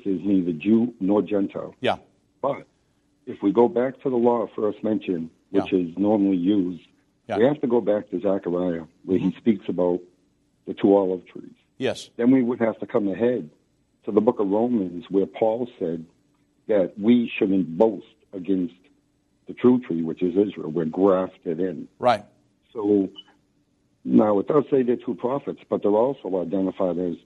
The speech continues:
Speaker 1: two olive trees.
Speaker 2: Yes.
Speaker 1: So I'm wondering myself, and it says that their bodies are left in the street for three and a half days.
Speaker 2: Yes.
Speaker 1: Now that three and a half days doesn't necessarily mean a literal three and a half days,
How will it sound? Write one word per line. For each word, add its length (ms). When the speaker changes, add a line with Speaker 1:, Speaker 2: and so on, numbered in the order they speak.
Speaker 1:
two 140
olive 400
trees. 220
Speaker 2:
Yes. 360
Speaker 1:
So 180
I'm 240
wondering 600
myself, 400
and 100
it 80
says 160
that 160
their 80
bodies 540
are 240
left 380
in 140
the 100
street 380
for 80
three 220
and 100
a 40
half 180
days. 440
Speaker 2:
Yes. 360
Speaker 1:
Now 180
that 220
three 140
and 120
a 60
half 180
days 360
doesn't 280
necessarily 840
mean 440
a 60
literal 540
three 140
and 100
a 100
half 200
days, 320